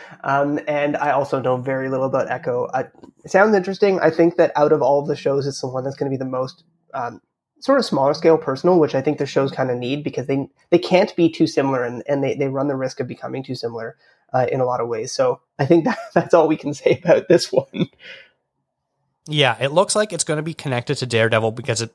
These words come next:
Speaker 2: it's been announced that both Charlie Cox and Vin-, Vincent D'Onofrio will be in it. Uh, but we also get some, some really great, uh, Indigenous actors involved in as well. Tantu Cardinal and Graham Greene are two legendary Indigenous actors.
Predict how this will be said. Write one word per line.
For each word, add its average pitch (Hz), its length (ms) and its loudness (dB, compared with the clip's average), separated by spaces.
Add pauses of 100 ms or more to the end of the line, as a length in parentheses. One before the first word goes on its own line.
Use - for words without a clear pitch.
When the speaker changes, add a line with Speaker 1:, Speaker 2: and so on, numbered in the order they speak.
(160)
Speaker 2:
it's 135 140 -4
been 143 180 0
announced 127 400 0
that 117 160 0
both 117 280 2 (200)
Charlie 127 280 0
Cox 117 380 2
and 120 180 0
Vin-, 117 300 -4
Vincent 123 380 0
D'Onofrio 113 440 0
will 123 600 4
be 117 440 -4
in 123 160 0
it. 226 220 2 (400)
Uh, 135 380 6
but 156 160 2
we 165 160 0
also 269 260 2
get 233 140 -2
some, 185 340 0
some 156 240 -2
really 147 400 0
great, 131 480 -2 (280)
uh, 120 340 6
Indigenous 135 880 0 (200)
actors 123 600 0
involved 120 480 2
in 120 240 -2 (240)
as 120 140 -4
well. 123 340 2
Tantu 135 400 0
Cardinal 127 500 2
and 113 240 -4
Graham 117 340 0
Greene 113 360 -2
are 110 120 -2
two 123 340 -2
legendary 117 920 0
Indigenous 113 540 -4
actors. 107 520 0